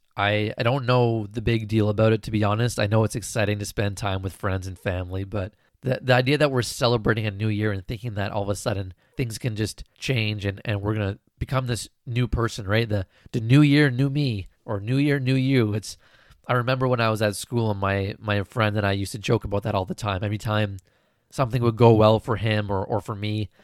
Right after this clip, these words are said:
or anytime we would do something cool, we'd always look at each other jokingly and say, "Oh, new year, new me," or "New year, new you." And, uh, it was just an ongoing joke that we had. But isn't that funny? Isn't that a lot of what we do? And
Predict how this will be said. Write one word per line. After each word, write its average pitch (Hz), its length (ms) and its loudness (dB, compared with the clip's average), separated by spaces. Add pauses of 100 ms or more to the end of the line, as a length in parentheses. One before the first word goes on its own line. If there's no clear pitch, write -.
(240)
or 117 80 -2
anytime 123 360 0
we 117 80 -2
would 110 120 0
do 113 120 -2
something 110 340 -4
cool, 113 340 2
we'd 110 120 2
always 127 280 8
look 117 180 0
at 120 60 0
each 117 180 0
other 117 160 2
jokingly 107 560 -2
and 101 100 -8
say, 101 380 -2 (360)
"Oh, 131 180 2
new 127 220 2
year, 151 240 6
new 151 200 4
me," 151 320 4
or 110 260 2
"New 120 200 2
year, 151 220 2
new 143 120 0
you." 151 420 2 (420)
And, 101 300 -4
uh, 98 160 0
it - 20 2
was 107 120 0
just 117 100 -4
an 123 80 2
ongoing 117 520 2
joke 107 260 0
that - 140 -2
we 101 140 0
had. 101 340 -4
But 101 160 -4 (300)
isn't 143 200 -2
that 180 160 0
funny? 107 260 -2
Isn't 123 140 -2
that 151 200 -2 (200)
a 110 80 -2
lot 110 180 6
of 104 80 4
what 101 180 -4
we 107 120 -4
do? 104 340 -2
And 95 180 -6